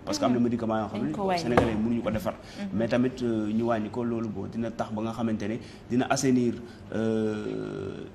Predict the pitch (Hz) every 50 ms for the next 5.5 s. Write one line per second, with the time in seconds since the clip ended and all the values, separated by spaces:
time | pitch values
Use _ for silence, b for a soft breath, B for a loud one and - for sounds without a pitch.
0 | - - 127 135 127 139 - - 135 123 - 135 120 117 117 117 120 110 117 110
1 | 110 110 113 123 107 - 107 107 127 120 120 120 120 120 117 123 117 117 113 117
2 | 113 113 113 110 110 117 110 110 113 113 110 - 110 117 104 110 104 101 104 107
3 | 131 - B B B B B B - 87 98 101 101 107 - 117 110 107 104 104
4 | 117 120 123 104 101 101 101 - 120 120 113 - 117 - - - - 107 - 110
5 | 101 101 98 95 - - 113 113 -